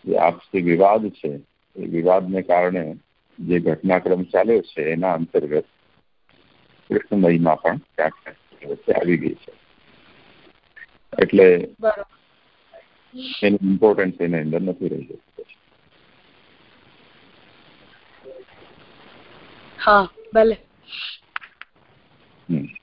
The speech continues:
Speaker 1: ધર્માર્થ કામ મોક્ષાહ યથા
Speaker 2: હલો.
Speaker 1: પ્રકરણ ભેદેન પ્રતિપાદિતાહ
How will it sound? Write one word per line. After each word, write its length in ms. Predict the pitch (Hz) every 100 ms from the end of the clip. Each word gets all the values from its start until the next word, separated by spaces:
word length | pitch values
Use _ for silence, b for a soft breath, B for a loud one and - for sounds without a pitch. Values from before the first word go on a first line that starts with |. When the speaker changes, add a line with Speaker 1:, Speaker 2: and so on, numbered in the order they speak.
| - -
Speaker 1:
ધર્માર્થ 480 | 82 90 104 110 110
કામ 320 | 107 95 98
મોક્ષાહ 760 | 101 92 90 90 - 87 87 98
યથા 480 | 98 82 82 87 85
Speaker 2:
હલો. 120 | - _
Speaker 1:
પ્રકરણ 400 | - 80 92 104
ભેદેન 480 | 92 90 87 90 90
પ્રતિપાદિતાહ 1080 | 87 - 92 - 82 - 80 73 73 80